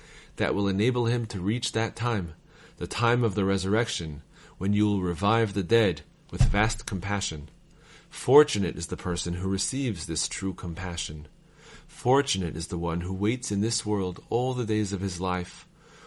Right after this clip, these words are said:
all of his hours and minutes, to receive this compassion,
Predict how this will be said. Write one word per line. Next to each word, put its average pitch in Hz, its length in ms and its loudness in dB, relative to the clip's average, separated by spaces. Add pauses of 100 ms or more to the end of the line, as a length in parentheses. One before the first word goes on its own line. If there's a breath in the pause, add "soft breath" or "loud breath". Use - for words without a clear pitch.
(160 loud breath)
all 127 200 6
of 117 120 4
his 110 200 0
hours 110 380 4
and 101 160 2
minutes, 90 420 -2 (260 loud breath)
to 107 120 0
receive 110 480 0
this 92 180 -6
compassion, 85 720 -6